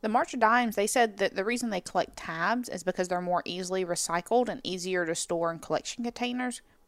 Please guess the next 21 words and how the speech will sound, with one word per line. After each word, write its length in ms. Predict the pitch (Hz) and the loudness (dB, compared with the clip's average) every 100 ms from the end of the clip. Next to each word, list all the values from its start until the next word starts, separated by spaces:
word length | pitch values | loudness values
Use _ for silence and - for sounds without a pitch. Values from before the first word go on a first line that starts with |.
| _ | _
and 120 | 180 | -2
they're 120 | 175 175 | 0 2
smaller 560 | - 190 185 196 202 | 2 6 6 8 4
and 140 | - 165 | 2 -4
cleaner 400 | - 180 180 170 | -6 -4 0 -2
than 180 | 160 165 | -2 -4
collecting 440 | - 151 - 160 | 2 2 0 -10
cans. 520 | - - 62 202 - - _ _ | -8 -8 -6 -12 -14 -20 _ _
And 80 | 180 | 0
so 60 | 175 | 2
it's 120 | 165 | 2
easier 360 | 190 180 185 | -2 0 0
for 160 | 170 175 | 0 -2
the 80 | 160 | -4
charity 500 | - 170 165 165 160 | -2 0 2 0 -2
to 80 | 160 | -4
handle 420 | 185 180 202 208 | -4 -4 0 0
when 140 | 185 | 0
they're 80 | 170 | -2
receiving 480 | 160 - 160 156 156 | -2 -4 -6 -8 -8
lo-, 260 | 160 - | -6 -6